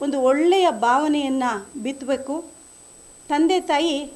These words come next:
ಮಕ್ಕಳಿಗಾಗಿ ಏನೇನು ಸ್ಯಾಕ್ರಿಫೈಸ್ ಮಾಡಿರ್ತಾರೆ ಅನ್ನೋದು ಮಕ್ಕಳಿಗೆ ಅರ್ಥ ಆಗಬೇಕು. ತಂದೆ ತಾಯಿಗಳನ್ನ ಮಕ್ಕಳು ಎಲ್ಲೂ ಕಡೆಗಣಿಸಬಾರ್ದು. ತಮ್ಮ ಯಶಸ್ಸಿನ ಪ್ರತಿ ಹಂತಕ್ಕೂ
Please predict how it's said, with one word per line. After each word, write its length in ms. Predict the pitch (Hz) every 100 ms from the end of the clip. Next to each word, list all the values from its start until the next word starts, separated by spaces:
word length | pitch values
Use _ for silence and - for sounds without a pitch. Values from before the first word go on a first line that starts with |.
| -
ಮಕ್ಕಳಿಗಾಗಿ 600 | 285 311 311 370 330 269
ಏನೇನು 560 | 277 294 339 370 370 285
ಸ್ಯಾಕ್ರಿಫೈಸ್ 600 | 247 285 285 302 311 269
ಮಾಡಿರ್ತಾರೆ 580 | 269 277 285 254 269 269
ಅನ್ನೋದು 360 | 262 254 233
ಮಕ್ಕಳಿಗೆ 500 | 233 247 285 277 269 226 - - - - -
ಅರ್ಥ 280 | 254 254 359
ಆಗಬೇಕು. 560 | 302 226 233 233 277 320 - - - - - - - - - -
ತಂದೆ 320 | 302 302 359 403
ತಾಯಿಗಳನ್ನ 540 | 392 311 311 330 330 269 269 254 - - - - - - - - -
ಮಕ್ಕಳು 420 | 294 311 349 277
ಎಲ್ಲೂ 400 | 254 285 349 381
ಕಡೆಗಣಿಸಬಾರ್ದು. 880 | 370 277 285 294 339 - 240 208 196
ತಮ್ಮ 500 | - - - 294 302 277 262
ಯಶಸ್ಸಿನ 580 | 262 269 330 370 - 339 302
ಪ್ರತಿ 420 | 294 302 359 349
ಹಂತಕ್ಕೂ 760 | 277 294 311 320 339 285 285